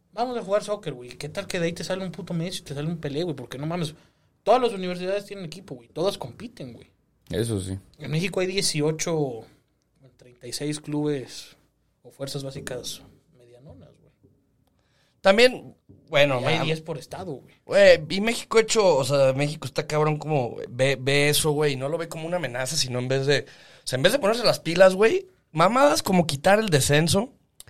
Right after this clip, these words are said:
Speaker 3: eh, como, pues, todo lo, todas las madres que ha hecho la beluga de mierda de Enrique Bonilla, güey.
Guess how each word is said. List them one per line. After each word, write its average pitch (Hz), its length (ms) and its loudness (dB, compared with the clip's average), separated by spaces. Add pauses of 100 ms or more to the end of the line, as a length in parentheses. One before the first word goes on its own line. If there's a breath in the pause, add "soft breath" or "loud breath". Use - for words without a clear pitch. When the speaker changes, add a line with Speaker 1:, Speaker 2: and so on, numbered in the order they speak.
(320 soft breath)
Speaker 3:
eh, 127 960 4
como, 120 1080 4
pues, 185 180 -8
todo - 160 6
lo, 285 180 2
todas - 180 -2
las 208 120 0
madres 208 400 2
que 220 100 0
ha - 20 -2
hecho 220 160 0
la 165 240 6
beluga 135 480 6
de 139 100 8
mierda 156 320 2
de 147 60 4
Enrique 147 300 -2
Bonilla, 139 440 2
güey. 156 300 2